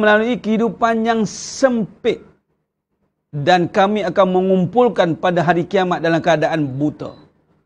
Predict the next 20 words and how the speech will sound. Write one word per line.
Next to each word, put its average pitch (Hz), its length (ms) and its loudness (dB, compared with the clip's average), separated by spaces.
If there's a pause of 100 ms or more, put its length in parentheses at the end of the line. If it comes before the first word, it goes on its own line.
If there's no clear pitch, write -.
(280)
Allahu 147 400 0 (120)
Akbar. 64 240 -14 (880)
Tuan-tuan, 147 560 0
sempit-sempit 180 840 0
rupanya 160 640 -2 (840)
kerja 196 360 2
Allah. 175 280 -2
Allah 190 440 2
yang 175 180 -2 (680)
lapang, 170 480 -2
Allah 165 240 -2
yang 160 120 -4
sempitkan. 147 520 -8 (1120)
Berpaling 240 480 2
dari 262 320 2
ingat. 262 360 0
Contoh, 196 400 2 (340)
sakit, 311 480 2 (2500)
tak 294 160 2
ingat, 294 340 4